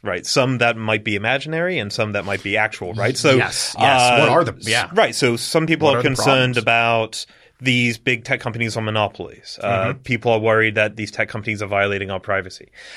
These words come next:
Speaker 1: Uh, some people are worried that these big companies, uh, for all intents and purposes, are the public forum and are censoring,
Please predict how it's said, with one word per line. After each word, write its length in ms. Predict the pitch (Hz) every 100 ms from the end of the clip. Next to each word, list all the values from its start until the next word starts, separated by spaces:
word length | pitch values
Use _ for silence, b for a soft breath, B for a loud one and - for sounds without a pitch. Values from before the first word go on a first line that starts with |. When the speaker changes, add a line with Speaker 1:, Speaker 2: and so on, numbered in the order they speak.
| B
Speaker 1:
Uh, 240 | 117 113 110
some 200 | - 123
people 260 | 123 123
are 80 | 110
worried 400 | 110 107 107 104
that 240 | 104 101
these 440 | 98 107 104 101 -
big 280 | - 113 107
companies, 840 | - 104 98 107 101 98 - -
uh, 600 | 107 101 95 95 92 87 98 - -
for 140 | - 139
all 120 | 135
intents 280 | 127 135 120
and 100 | 113
purposes, 340 | 123 127 123
are 60 | 101
the 100 | 98
public 300 | 117 107 -
forum 320 | 117 123 127
and 180 | 101 104
are 300 | 101 101 98 b b b b
censoring, 1000 | - 139 131 - 123 120 113 107 104 104